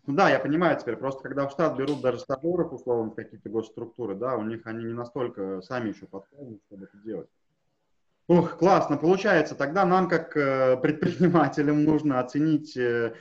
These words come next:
как минимум, э, провести, м, аудит, э, вообще всей нашей документации, которая существует, разных ресурсов, скажем так, с точки зрения юриста, компетентного в нашей отрасли. Второе, что нужно делать?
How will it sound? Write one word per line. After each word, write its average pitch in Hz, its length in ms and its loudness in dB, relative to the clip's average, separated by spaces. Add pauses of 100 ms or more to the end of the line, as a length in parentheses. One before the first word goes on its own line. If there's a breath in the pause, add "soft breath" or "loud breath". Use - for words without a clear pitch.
как - 140 -4
минимум, 151 420 4
э, 117 100 -2
провести, 135 540 -2
м, 120 380 -4
аудит, 139 500 0
э, 123 60 -2
вообще 113 520 -4
всей 127 280 -4
нашей 98 1200 -6
документации, 110 640 0
которая 123 320 -10
существует, 147 560 -8 (220 soft breath)
разных 123 400 -2
ресурсов, 139 460 -10
скажем 151 300 -4
так, 147 160 -8
с - 40 -20
точки 143 260 -12
зрения 139 300 -2
юриста, 135 460 -6 (360)
компетентного 135 840 0
в 127 60 -2
нашей 127 300 -2
отрасли. 110 440 -8 (440 soft breath)
Второе, 151 480 4
что 113 200 -10
нужно 92 300 -8
делать? 82 320 -14